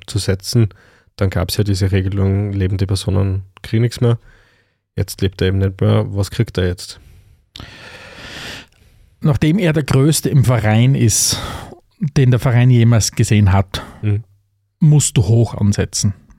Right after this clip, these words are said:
Speaker 2: Du wirst jetzt, Ivan Osim sind keine Form. Also der Name Ivan Osim steht nicht für Form. Du wirst nicht die Farben des Clubs ändern, ihm zu ehren.
Speaker 1: Ja, okay.
Speaker 2: Du wirst nicht den Namen des Clubs ihm zu ehren ändern.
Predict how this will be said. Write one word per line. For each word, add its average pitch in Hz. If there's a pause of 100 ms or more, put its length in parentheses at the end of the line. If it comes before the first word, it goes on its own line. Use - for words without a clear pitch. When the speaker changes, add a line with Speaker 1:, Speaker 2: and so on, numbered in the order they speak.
(280)
Speaker 2:
Du 123
wirst 131
jetzt, -
Ivan 135
Osim 123
sind 117
keine 113
Form. 110
Also 101
der 104
Name 110
Ivan 120
Osim 117
steht 107
nicht 110
für 107
Form. 107
Du 107
wirst 110
nicht 113
die 113
Farben 110
des 98 (160)
Clubs -
ändern, 98
ihm 110
zu -
ehren. 90 (240)
Speaker 1:
Ja, 110
okay. 120 (280)
Speaker 2:
Du 131
wirst 135
nicht 131
den 127
Namen 123
des 104
Clubs - (140)
ihm 120
zu -
ehren 98 (260)
ändern. 101